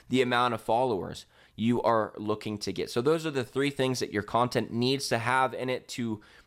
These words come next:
grow a significant following: unique value, your material displayed in the most efficient and best way possible.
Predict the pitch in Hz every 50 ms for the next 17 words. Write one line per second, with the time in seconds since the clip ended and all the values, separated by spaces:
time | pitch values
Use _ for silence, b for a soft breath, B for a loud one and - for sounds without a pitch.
0 | B - - 113 151 170 190 196 185 175 180 b b b b b _ - 147 143
1 | - 135 123 127 131 139 139 143 - 147 120 - - - 113 113 113 113 113 98
2 | 87 82 80 92 104 107 107 113 127 147 156 - - 170 123 123 127 135 135 131
3 | 117 95 90 87 - - _ _ _ _ _ _ _ _ _ _ _ - 87 107
4 | 117 - - - - _ _ _ _ - - - 113 117 117 117 - - 156 175
5 | 185 190 185 180 170 - - 117 120 - - - - 120 123 131 131 131 135 131
6 | 123 120 b b b b b b b _ - 180 185 202 208 196 180 190 175 156
7 | 156 156 156 160 160 160 - 135 139 - 139 139 135 - 135 131 127 - - _
8 | _ 120 117 117 107 117 117 - - 123 113 107 - - 104 98 92 98 - 95
9 | 82 65 - B